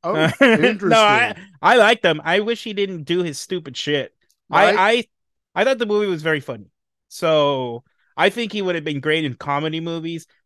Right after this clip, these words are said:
Speaker 2: but he destroyed his career, at least for a few years.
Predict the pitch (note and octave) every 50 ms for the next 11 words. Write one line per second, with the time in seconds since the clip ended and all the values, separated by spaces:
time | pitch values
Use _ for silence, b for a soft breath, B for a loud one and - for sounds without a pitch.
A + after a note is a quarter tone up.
0 | _ - D#3+ D3+ C3 D3 F#3 E3+ D#3+ C#3+ - - D3+ C#3 C3+ B2 A2+ - - -
1 | B2 A#2 A#2 A2+ A2+ A#2+ B2+ C3 D3+ F3 D#3+ - - D#3+ B2+ - - C#3 B2+ A#2+
2 | A2+ A2 G#2+ G#2 G#2+ - - -